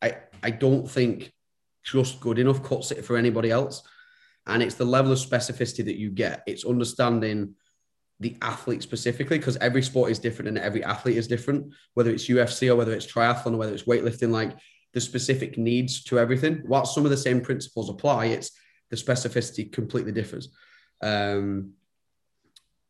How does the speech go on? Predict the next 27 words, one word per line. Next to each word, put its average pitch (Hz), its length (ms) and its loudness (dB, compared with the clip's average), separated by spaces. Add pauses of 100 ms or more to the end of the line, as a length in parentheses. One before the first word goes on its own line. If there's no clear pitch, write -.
(600)
like 117 220 -2
energy 123 300 4
output 123 340 2
and 107 80 -4
recovery 123 440 2
and 117 100 2
things 117 240 0
like 110 140 -4
that. 120 240 0 (180)
Um, 107 760 -4
can 123 140 0
you 113 100 2
risk 113 400 -2 (380)
going 117 340 4
lower 117 320 4
on 107 180 0
rest 120 260 0
days 120 200 4
in 113 80 -2
terms 113 180 -2
of 107 100 -8
calories 117 340 0
to 107 80 -6
pull 113 260 0
weight 123 260 2
down? 117 360 0
Like, 107 200 -6